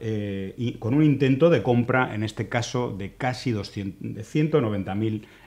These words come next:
euros también para fines, eh, de cooperación, es decir, para comprar implementos con lo que,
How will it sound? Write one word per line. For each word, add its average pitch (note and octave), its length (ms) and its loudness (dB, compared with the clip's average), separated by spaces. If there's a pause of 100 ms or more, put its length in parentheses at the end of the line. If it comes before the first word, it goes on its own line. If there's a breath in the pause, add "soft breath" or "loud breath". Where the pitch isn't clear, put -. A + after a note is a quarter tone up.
(100)
euros A2 400 0
también C3 540 2 (120)
para G#2 300 -6
fines, C3 720 -2
eh, F#2+ 480 -8
de F#2+ 100 -6
cooperación, G#2+ 640 0
es A2 80 -2
decir, A#2 280 0
para G2 200 -2
comprar G#2 460 -4 (260 loud breath)
implementos F#3 800 4
con A#2+ 200 2
lo A2+ 160 2
que, D#3 280 4